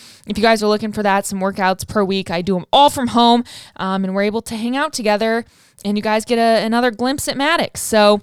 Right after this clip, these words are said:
super fun. Um, as always, new episodes every Wednesday as well on Below the Influencer. And if you don't follow Brunch with Desby on Instagram, please go follow our Instagram. It's literally just Brunch with Desby.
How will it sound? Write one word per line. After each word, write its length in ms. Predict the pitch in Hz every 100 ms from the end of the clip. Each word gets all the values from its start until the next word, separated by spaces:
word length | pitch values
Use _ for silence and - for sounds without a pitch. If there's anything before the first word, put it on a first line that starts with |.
| _ _ _ _ _ _ _
super 320 | - - 320
fun. 320 | 311 233 220 214 - - -
Um, 200 | 214 220
as 120 | 262
always, 320 | 254 262 254
new 140 | 233 247
episodes 420 | 240 - 240 226
every 200 | 226 226
Wednesday 420 | 220 220 214 220
as 100 | 196
well 260 | 185 202 220
on 180 | 196 196
Below 240 | 196 196
the 80 | 180
Influencer. 720 | 277 - 311 302 294 302 285 - -
And 240 | 320 359
if 100 | 269
you 100 | 226
don't 300 | 247 349 -
follow 840 | - - 277 311 294 190 180 180 185 _ _ _ _
Brunch 340 | 233 247 285 285
with 160 | 240
Desby 640 | 233 226 226 190 208 190 185 _ _ _ _
on 220 | 220 226 247
Instagram, 600 | 233 240 233 196 185 185
please 240 | 269 339
go 140 | 480
follow 560 | 415 214 208 240 233 220
our 140 | 208 -
Instagram. 500 | 208 208 185 170 170
It's 140 | 208
literally 240 | 233 247
just 180 | 233 226
Brunch 300 | 208 208 214
with 100 | 208
Desby. 500 | 185 180 - 160 160